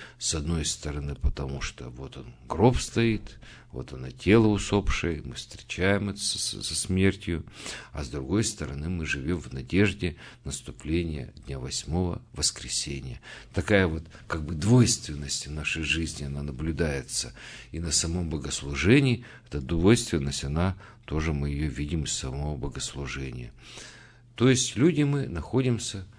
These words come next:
в ожидании воскресения Христова, общего, это в нашей жизни по, по богослужению, в ожидании пришествия Христова. А здесь вот мы живём теми трудностями, скорбями, заботами и делами,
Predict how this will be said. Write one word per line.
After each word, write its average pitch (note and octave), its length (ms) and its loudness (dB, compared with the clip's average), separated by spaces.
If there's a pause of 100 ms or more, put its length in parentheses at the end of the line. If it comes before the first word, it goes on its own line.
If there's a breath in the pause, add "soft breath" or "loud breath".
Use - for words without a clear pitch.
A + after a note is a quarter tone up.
(160 soft breath)
в D#2 80 -10
ожидании G#2+ 760 2
воскресения G2+ 800 -4 (760 soft breath)
Христова, G#2+ 800 -6
общего, G2+ 500 -4 (600)
это D#2 240 -10 (120)
в C#2+ 80 -14
нашей D#2+ 320 -4
жизни C#2 380 -6
по, D2+ 80 -12
по D#2+ 200 -12
богослужению, D#2 880 -8 (360 loud breath)
в E2 60 -8
ожидании D#2+ 540 -2
пришествия A2+ 760 2
Христова. G2+ 680 -2 (540 soft breath)
А D#2 280 -6
здесь D2+ 420 0
вот G2+ 160 -4
мы F#2+ 160 -2
живём F2+ 400 -4
теми F#2 280 -8
трудностями, F#2 760 -8
скорбями, D#2 720 -6
заботами E2+ 760 -6 (300 soft breath)
и C#2 80 -10
делами, D#2 580 -4